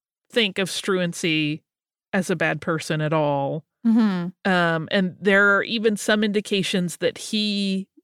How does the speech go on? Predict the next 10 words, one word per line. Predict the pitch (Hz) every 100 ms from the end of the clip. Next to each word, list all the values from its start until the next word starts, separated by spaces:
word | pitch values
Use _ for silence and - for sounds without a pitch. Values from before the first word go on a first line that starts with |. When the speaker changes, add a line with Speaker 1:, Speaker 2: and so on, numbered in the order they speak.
| -
Speaker 1:
had | - 180 190
wished | 185 -
that | 180 -
he | 196
could | 165 -
have | 156
saved | 147 - 226 185 170
Struensee | - - 185 175 160 180 160 143
and | 165
his, | 165 151 - -